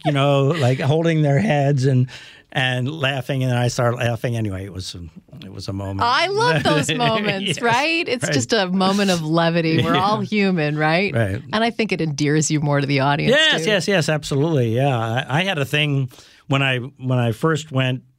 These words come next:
Speaker 1: uh, to C B S in Miami, um, the, the new graphic system, the one that let me actually draw the cone in nineteen ninety-six,
Speaker 2: Mm-hmm.
Speaker 1: the, the new graphic system was very unreliable. And so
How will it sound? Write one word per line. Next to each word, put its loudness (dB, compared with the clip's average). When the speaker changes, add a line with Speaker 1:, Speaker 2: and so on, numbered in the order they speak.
Speaker 1:
uh, 0
to -4
C 0
B 2
S 0
in -2
Miami, -2
um, -2
the, 2
the 0
new 4
graphic -2
system, -2
the 4
one 2
that 0
let -2
me 2
actually -2
draw 2
the -2
cone 2
in 0
nineteen 2
ninety-six, 2
Speaker 2:
Mm-hmm. 6
Speaker 1:
the, 2
the -6
new 4
graphic -2
system -6
was -2
very 2
unreliable. -6
And 0
so 0